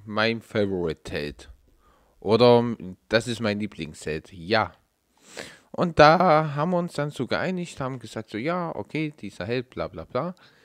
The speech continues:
Ja, wir hatten es damals für die Playstation gezockt gehabt. Ich hatte ja auch damals die,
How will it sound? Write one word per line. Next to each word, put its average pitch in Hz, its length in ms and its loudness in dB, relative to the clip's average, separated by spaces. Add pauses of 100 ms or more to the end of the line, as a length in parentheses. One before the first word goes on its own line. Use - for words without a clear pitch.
(140)
Ja, 160 200 0
wir 131 100 -2
hatten 131 220 -6
es 127 160 -14
damals 123 380 -4
für 113 100 -8
die 92 100 -12
Playstation 127 600 -10
gezockt 139 360 -8
gehabt. - 280 -6
Ich - 160 -8
hatte 135 160 -2
ja 110 80 -2
auch 98 140 -6
damals 160 420 -4
die, 147 480 -6